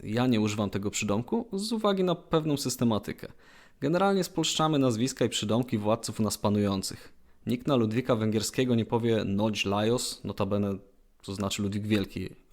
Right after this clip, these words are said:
a my nazywamy go Ludwikiem Węgierskim właśnie, czy Henri de Valois, mówimy po prostu Henryk Walezy. To samo z Piastami. Gdyby zachować ich łacińskie przydomki, Kazimierz Odnowiciel stałby się Kazimierzem Restauratorem, a na Leszka Czarnego mówilibyśmy Leszek Niger.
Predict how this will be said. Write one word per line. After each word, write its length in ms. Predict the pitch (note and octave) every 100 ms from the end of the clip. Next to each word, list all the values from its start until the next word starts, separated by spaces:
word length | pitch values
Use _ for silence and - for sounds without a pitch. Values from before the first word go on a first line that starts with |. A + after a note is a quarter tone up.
| -
a 60 | A2
my 120 | G#2
nazywamy 380 | G#2 G2 G2+ G2
go 60 |
Ludwikiem 360 | G2+ G2 F#2+ F#2+
Węgierskim 440 | F#2 F#2+ - A2
właśnie, 300 | A2 A#2+ E3 E3 - - - -
czy 240 | - B2
Henri 340 | A2+ A#2 B2+
de 100 | C3+
Valois, 460 | A2 A2 A2 G#2+ F2+ -
mówimy 340 | G2+ G2+ A2+ A2
po 100 | G#2
prostu 320 | A2+ A2 A2+
Henryk 340 | - G#2 G#2+
Walezy. 440 | G#2 G2+ F#2+ F#2 - _ - - -
To 100 | G2+
samo 280 | C3+ D3+ D3
z 120 | -
Piastami. 680 | - C3 - B2 G2 D2+ G2
Gdyby 300 | G2+ G#2+ G#2+
zachować 480 | G#2 - C3 D3
ich 100 | A#2
łacińskie 440 | A2 G#2+ B2 A#2+ A#2+
przydomki, 640 | - G#2 G2+ B2+ - C#3+
Kazimierz 460 | C#3 G#2+ G#2+ B2 G#2+
Odnowiciel 480 | G#2+ G#2+ G2+ - A2+
stałby 280 | - A2
się 140 | G#2+ G#2+
Kazimierzem 640 | - G2 G2 G#2 A2 G#2
Restauratorem, 960 | G2 G2+ - G#2+ G2+ G2+ - A2 C3 A#2+
a 60 | G#2+
na 180 | G#2
Leszka 320 | G2+ G#2+ - A2+
Czarnego 420 | G#2 G#2 G#2 A2
mówilibyśmy 540 | G#2 G2+ G#2 G#2 G#2+
Leszek 360 | G2+ G#2 A2 -
Niger. 400 | G2 F#2 -